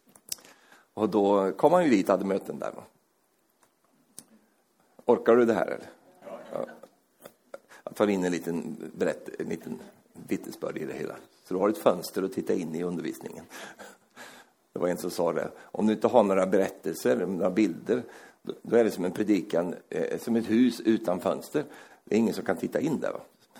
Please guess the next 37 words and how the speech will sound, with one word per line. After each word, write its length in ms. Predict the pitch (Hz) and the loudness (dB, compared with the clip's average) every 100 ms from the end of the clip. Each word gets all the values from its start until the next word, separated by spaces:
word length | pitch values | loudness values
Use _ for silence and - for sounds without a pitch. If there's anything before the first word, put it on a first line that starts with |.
| - _ _ _ - | -20 _ _ _ -2
Så 120 | - | 4
nu, 180 | 117 - | 4 4
nu 240 | 71 120 | 2 4
har 180 | 113 107 | 8 6
vi 80 | 95 | 6
ett 100 | 101 | 2
litet 300 | 107 - - | 0 -2 0
fönster 380 | 131 120 - 80 | 4 4 2 -4
jag 80 | - | -2
ska 120 | 104 | -2
bygga 280 | 95 - 85 | 0 -2 -2
här 140 | 76 | -4
åt 100 | - | -4
dig 160 | - 69 | -4 -2
nu, 180 | 90 123 - | -2 -4 -8
så 120 | 95 | -8
du 40 | |
kan 160 | 95 95 | -4 -4
titta 240 | 110 107 | 0 0
in 280 | 104 147 131 | 2 2 2
i 100 | 113 | 2
det 80 | 95 | 2
här 120 | 92 | 0
med 120 | 90 | 0
rättfärdighet. 720 | 104 - - - - - - - - - | 0 0 0 0 -2 -6 -8 -16 -16 -16
Och 420 | - - 123 107 | 0 6 8 10
då 140 | 131 | 8
så, 320 | 127 127 120 - - - - | 10 8 8 4 -12 -16 -20
så, 480 | - - 110 101 98 | -14 0 6 8 8
eh, 160 | 98 95 - _ _ _ _ _ _ _ - _ - | 6 2 -6 _ _ _ _ _ _ _ -20 _ 4
ja, 100 | 113 | 8
var 120 | 120 | 10
han 160 | 107 98 | 8 6
ju 60 | |
där, 180 | 95 85 | 6 4
präkte 400 | - 135 131 143 | 6 4 6 6
där, 260 | 139 151 | 8 6